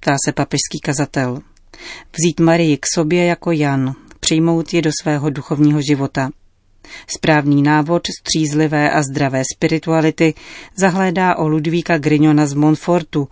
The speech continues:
který doporučuje svěřit se Marijiným rukám jako nástroj v dělníkově ruce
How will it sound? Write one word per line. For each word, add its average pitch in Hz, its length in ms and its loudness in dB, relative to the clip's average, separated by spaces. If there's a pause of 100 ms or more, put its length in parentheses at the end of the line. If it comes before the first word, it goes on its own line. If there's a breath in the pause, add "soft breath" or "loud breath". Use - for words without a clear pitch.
(100)
který 151 340 -2
doporučuje 170 840 -2 (200)
svěřit 165 360 0
se 165 120 2
Marijiným 151 540 4
rukám 170 480 0
jako 156 220 0
nástroj 147 720 2 (100)
v 185 120 -10
dělníkově 151 640 2
ruce 160 380 0